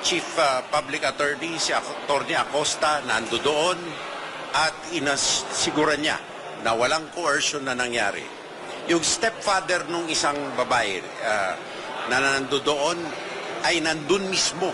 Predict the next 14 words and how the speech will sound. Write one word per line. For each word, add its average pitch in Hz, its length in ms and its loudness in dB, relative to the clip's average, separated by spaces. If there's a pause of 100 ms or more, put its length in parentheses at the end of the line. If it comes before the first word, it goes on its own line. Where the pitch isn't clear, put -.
(680)
at 160 160 0
tinanong 175 480 2
niya 185 340 2
ang 160 140 -4
kanyang 147 640 0
stepdaughter 165 880 2
kung 135 240 -2
gusto 135 320 0
nga 165 180 4
ng 151 220 0
private 139 480 0
counsel, 156 560 0 (1040)
eh, 143 340 4 (300)
ayaw 117 320 4